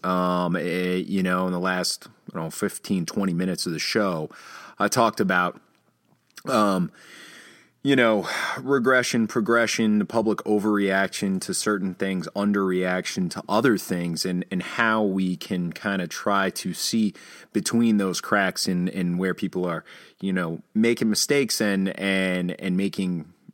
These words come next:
correct judgments, um, and, and trying to weigh all things equal. So if you haven't listened to that one, go back. It's over there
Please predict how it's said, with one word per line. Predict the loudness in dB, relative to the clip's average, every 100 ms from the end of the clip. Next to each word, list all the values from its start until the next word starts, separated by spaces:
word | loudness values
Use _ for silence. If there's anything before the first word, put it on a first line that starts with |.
| _ _ -12
correct | 0 2 2 0
judgments, | -2 -2 -4 -12 -18 -20 _ -6
um, | -2 -2 -2
and, | -4 -6
and | -4 -2
trying | 0 2 2
to |
weigh | 0 0 0
all | 0
things | -2 -4 -4 -4
equal. | -6 -6 -6
So | -6 -6 -8 -18 -20 -4
if | 2
you | 4
haven't | 4 4
listened | 2 2 2
to |
that | 4 4
one, | 4 2
go | 4 2
back. | 4 2 2 0
It's | 2
over | 2 4
there | 4 4 4